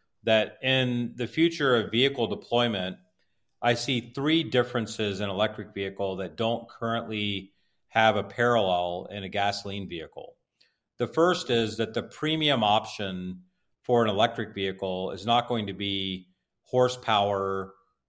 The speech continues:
or leather interior. The premium option is going to be range. It's gonna be related to range. And you'll sell an electric car with a base range,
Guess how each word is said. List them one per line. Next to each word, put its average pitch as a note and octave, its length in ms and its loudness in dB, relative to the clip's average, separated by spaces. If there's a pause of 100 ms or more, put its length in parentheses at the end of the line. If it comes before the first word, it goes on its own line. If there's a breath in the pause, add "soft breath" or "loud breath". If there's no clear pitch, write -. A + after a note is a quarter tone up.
or G2+ 320 -2
leather G2+ 520 2
interior. F2+ 840 -4
The G2 80 -8
premium C#3 640 -2
option F#2 760 -2 (400)
is G#2+ 100 -8
going A2+ 240 0
to G2 60 -6
be G2 180 -4
range. F#2+ 640 -4
It's G#2+ 160 -12
gonna G#2 240 -4
be G2 200 -6
related G#2 560 -2
to G2 100 -6
range. F#2 540 -8 (380)
And A2+ 140 -4
you'll C#3+ 180 4
sell B2+ 360 6
an A#2 80 2
electric G#2+ 340 -2
car G#2 340 2
with F#2+ 140 -4
a F2+ 60 -8
base A2+ 360 -2
range, G2+ 540 -6